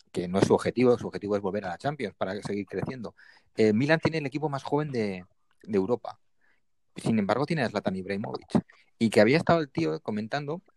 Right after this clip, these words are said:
de que Zlatan Ibrahimovic había llegado, ido al club en plan de formar a los jóvenes, tienen jóvenes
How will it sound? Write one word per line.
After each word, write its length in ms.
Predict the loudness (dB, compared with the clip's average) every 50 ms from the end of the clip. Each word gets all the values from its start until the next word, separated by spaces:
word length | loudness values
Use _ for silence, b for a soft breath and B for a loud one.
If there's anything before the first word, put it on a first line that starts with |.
| _ _ -14 -8
de 140 | -6 -6 -2
que 200 | 0 0 -2 -2
Zlatan 340 | -2 -6 -4 -4 -4 -4
Ibrahimovic 560 | -2 -2 -2 -2 -4 -6 -8 -8 -8 _ -16 _ _ _ -10 -6
había 220 | -4 -2 -2 0
llegado, 220 | 0 -2 -4 -4 -6
ido 180 | -4 0 0
al 100 | 0 -2
club 280 | -2 -4 -4 -4 -4 -4 _ _ _ -20 _ _ _ -4
en 160 | -2 -2 -2
plan 300 | 2 0 0 0 0 0
de 220 | 0 0 0 0 _ _ _
formar 420 | _ 0 0 0 2 2 2 2 2
a 40 | 2
los 160 | -2 -4 -8
jóvenes, 340 | -6 -6 -6 -6 -6 -8 -8
tienen 260 | -8 -6 -6 -6 -6 -8 -10 -8
jóvenes 340 | -2 -2 0 0 2 2